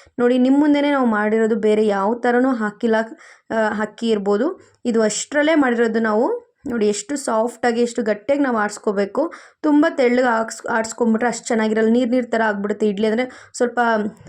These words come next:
ಏನು ಗಂಜಿ ಗಂಜಿ ಥರ ಆಗ್ಬಿಡುತ್ತೆ. ಈ ಥರ ಮಾಡ್ಕೊಳ್ಳಿ ಸ್ವಲ್ಪ ಗಟ್ಟಿಯಾಗೆ, ನಮಗೆ ತುಂಬಾ ಚೆನ್ನಾಗಿ ಬರುತ್ತೆ. ಎಷ್ಟು ಕಲರ್‌ಫುಲ್ಲಾಗಿ ವೈಟಾಗಿದೆ ನೋಡಿ,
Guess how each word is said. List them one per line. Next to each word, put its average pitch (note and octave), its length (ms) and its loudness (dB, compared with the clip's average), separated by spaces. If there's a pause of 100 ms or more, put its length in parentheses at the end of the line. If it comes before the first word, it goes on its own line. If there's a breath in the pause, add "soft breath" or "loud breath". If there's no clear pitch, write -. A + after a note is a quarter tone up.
(280 loud breath)
ಏನು A3+ 460 0 (260 loud breath)
ಗಂಜಿ C4 380 4
ಗಂಜಿ A#3+ 260 2
ಥರ A3+ 220 0
ಆಗ್ಬಿಡುತ್ತೆ. G#3 840 -4 (120)
ಈ D4 120 2
ಥರ D#4+ 240 0
ಮಾಡ್ಕೊಳ್ಳಿ A#3 420 2
ಸ್ವಲ್ಪ A3+ 260 -2
ಗಟ್ಟಿಯಾಗೆ, A3 640 0 (160)
ನಮಗೆ A#3+ 260 0
ತುಂಬಾ B3+ 440 2
ಚೆನ್ನಾಗಿ A#3+ 360 0
ಬರುತ್ತೆ. G#3 580 -2 (240 soft breath)
ಎಷ್ಟು C4+ 300 -2
ಕಲರ್‌ಫುಲ್ಲಾಗಿ C4 640 0
ವೈಟಾಗಿದೆ B3+ 680 0
ನೋಡಿ, G3 280 0